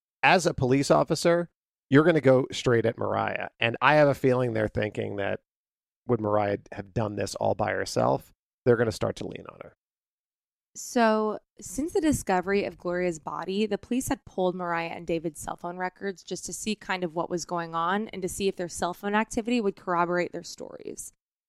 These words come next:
Speaker 2: So they noticed that David's cell phone had pinged from a tower that was approximately four miles from where Gloria's body was found. And this didn't fit with his story.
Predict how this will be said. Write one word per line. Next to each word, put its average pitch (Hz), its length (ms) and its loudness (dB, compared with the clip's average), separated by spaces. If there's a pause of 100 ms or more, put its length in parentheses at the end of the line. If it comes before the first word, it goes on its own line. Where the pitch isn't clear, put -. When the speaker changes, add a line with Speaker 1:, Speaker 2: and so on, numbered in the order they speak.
(440)
Speaker 2:
So - 120 -6
they 247 80 2
noticed 277 320 2
that 370 160 0
David's 190 400 2
cell 175 220 0
phone 165 360 -6
had 165 240 -10
pinged 226 300 -8
from 240 160 -6
a 226 40 2
tower - 520 -4 (520)
that - 100 -2
was 196 100 -2
approximately 214 720 -4
four 269 240 0
miles 226 640 -2 (340)
from 196 220 -4
where 185 360 -2 (100)
Gloria's 180 320 -2
body 165 260 -8
was 165 160 -12
found. 208 420 -2 (840)
And 240 80 2
this 247 80 0
didn't 302 220 2
fit 233 120 0
with 196 120 -2
his 180 100 -2
story. - 480 -10